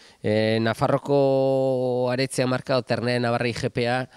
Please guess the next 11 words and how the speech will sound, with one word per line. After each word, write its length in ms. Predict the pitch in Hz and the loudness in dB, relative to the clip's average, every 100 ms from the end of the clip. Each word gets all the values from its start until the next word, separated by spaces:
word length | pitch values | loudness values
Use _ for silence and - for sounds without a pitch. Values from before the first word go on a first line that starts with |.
| - - - - 104 | -20 -20 -20 -10 -8
azkenean, 400 | 101 131 131 139 | -4 0 2 2
e, 640 | 113 107 110 107 107 107 110 | 0 -2 -2 -2 0 0 0
ibilbidea 500 | 139 185 165 139 117 | 2 4 4 4 2
du, 80 | 117 | -2
luzea 460 | 120 123 - 151 113 | -4 -4 0 0 0
du, 140 | 101 135 | -2 -4
ez? 220 | 143 - | -4 -4
E, 300 | 113 110 110 | -2 -2 -2
merkatuan 800 | 117 110 139 - 139 139 147 165 147 | -2 -2 -2 0 0 0 -2 -4 -6
lortu 380 | 120 110 - 120 | -4 -4 -2 -2
du, 140 | 139 | 0